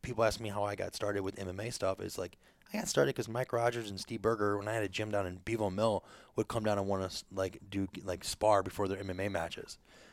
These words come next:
And I was like, "You guys are nuts, man. Why would you guys do that stuff?" Right? And they're like,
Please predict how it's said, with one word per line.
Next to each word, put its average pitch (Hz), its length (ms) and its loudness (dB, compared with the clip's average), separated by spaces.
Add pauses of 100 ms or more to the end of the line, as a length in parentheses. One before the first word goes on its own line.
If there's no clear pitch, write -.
(100)
And - 80 -6
I 120 60 2
was 117 140 2
like, - 180 0
"You 147 80 -2
guys 160 260 2
are 82 80 -6
nuts, 92 680 0
man. 90 140 -2
Why 95 140 2
would 131 140 -2
you 127 60 -6
guys 110 180 0
do 98 120 -6
that 104 160 0
stuff?" - 320 -8 (100)
Right? 110 280 2 (400)
And 107 80 -4
they're 110 140 4
like, 98 260 2